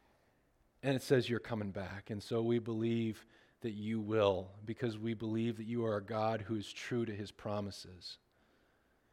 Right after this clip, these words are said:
who will make all things right and establish, uh, the people of Israel once more. And we can't wait for that to happen.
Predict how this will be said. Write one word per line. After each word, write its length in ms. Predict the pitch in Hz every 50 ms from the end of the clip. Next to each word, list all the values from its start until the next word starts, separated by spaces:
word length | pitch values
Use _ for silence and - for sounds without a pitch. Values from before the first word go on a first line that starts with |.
| _ _ _ _
who 120 | - 143
will 120 | 135 127 127
make 260 | 127 127 127 123 131
all 260 | 123 120 120 120 123
things 380 | 120 - - 117 113 110 101 104
right 420 | 104 104 107 104 98 92 - - - - _ _ _ _ _ _ _ _ _ _ _ _ _ _ _ _ _ _ _ _ _ _ _ _ _ _ _ _ _ _ _ _ _ _ _ -
and 100 | 107 107
establish, 960 | 98 - - - 123 113 113 117 123 117 117 117 110 107 - - - - - - - - - _ _ -
uh, 180 | 101 107 104
the 100 | 107 107
people 340 | 104 - 143 131 - 123 117
of 100 | 110 104
Israel 400 | 110 113 113 - 113 104 101 98
once 300 | 98 104 104 101 98 -
more. 420 | - 104 104 104 104 101 90 87 - - _ _ _ _ _ _ _ _ _ _ _ _ _ _ _ _ _ _ _ _ _ _ _ _ _ _ _ _ _ _ _ _ _ _ _ _ _ _ _ _ _ _ _ _ _ - - _ _ _ _ _ _ _ -
And 500 | - 110 110 113 117 117 117 117 110 107 98
we 120 | 104 107
can't 480 | 101 - - - 131 127 123 117 104 -
wait 240 | 101 107 107 101 -
for 140 | - - 107
that 280 | 104 101 98 98 -
to 100 | - -
happen. 360 | 95 92 98 92 - - -